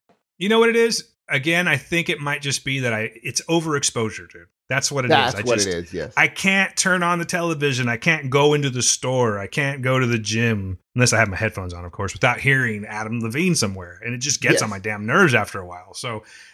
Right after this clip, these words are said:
Speaker 1: that's just something with me. I probably sound like a bitter dick <laughs> you know, talking
Speaker 2: No,
Speaker 1: about
Speaker 2: it's
Speaker 1: it,
Speaker 2: not
Speaker 1: but
Speaker 2: a, no, no, but I think he's like one of those where, uh, where he was like, "Hey, Steve, I'm a songwriter.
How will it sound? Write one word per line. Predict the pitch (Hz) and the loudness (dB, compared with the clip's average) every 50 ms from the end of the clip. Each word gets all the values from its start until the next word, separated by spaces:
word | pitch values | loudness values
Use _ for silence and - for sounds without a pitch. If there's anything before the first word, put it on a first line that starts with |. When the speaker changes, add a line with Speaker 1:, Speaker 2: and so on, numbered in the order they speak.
| _ - - 143 | _ -18 -6 0
Speaker 1:
that's | 143 185 - - - | 4 4 4 4 2
just | 240 262 - | 0 2 2
something | - 226 233 220 240 185 | 4 4 4 4 2 2
with | 151 123 | 2 2
me. | 120 120 131 151 170 | 2 0 0 0 0
I | 160 143 | 0 0
probably | 131 175 147 160 | 0 0 0 0
sound | - - 131 131 | -2 -2 -2 -4
like | - 101 | -6 -6
a | 95 | -4
bitter | 117 113 120 117 | -2 -2 -2 -2
dick | 95 82 - 113 113 147 - - - - | -4 -6 -6 -6 -6 -6 -6 -8 -8 -4
<laughs> | - - | 2 2
you | - - | 4 6
know, | 220 202 | 6 4
talking | 180 - - 214 196 - 214 | 4 4 4 2 2 4 6
Speaker 2:
No, | 277 | 6
Speaker 1:
about | 285 285 | 8 8
Speaker 2:
it's | - - | 6 6
Speaker 1:
it, | |
Speaker 2:
not | - 285 285 277 - | 6 6 4 4 2
Speaker 1:
but | - - | 0 2
Speaker 2:
a, | 208 | 4
no, | 220 254 - 214 220 240 | 4 4 4 4 4 6
no, | |
but | 233 - - - | 6 6 4 4
I | 202 214 | 2 0
think | 208 - 240 214 | 0 -4 -8 -4
he's | 254 254 233 185 | -4 -4 -2 2
like | 202 196 190 196 | 2 2 2 2
one | 196 | 0
of | 185 | 2
those | 185 180 160 | 2 2 2
where, | 156 156 156 151 151 - - | 2 2 2 2 0 0 0
uh, | 143 139 | 0 0
where | - 135 143 | 2 0 -2
he | 139 143 | 0 0
was | 170 156 147 | 0 2 4
like, | 151 143 139 | 2 2 2
"Hey, | - 247 226 220 156 117 98 | 0 4 4 4 4 4 -2
Steve, | 92 - - 202 190 156 | -6 -8 -4 0 2 2
I'm | 143 135 | 2 0
a | 127 | -2
songwriter. | - - 160 160 170 160 135 123 117 113 110 107 104 | 0 2 2 2 4 4 4 4 4 4 2 0 -2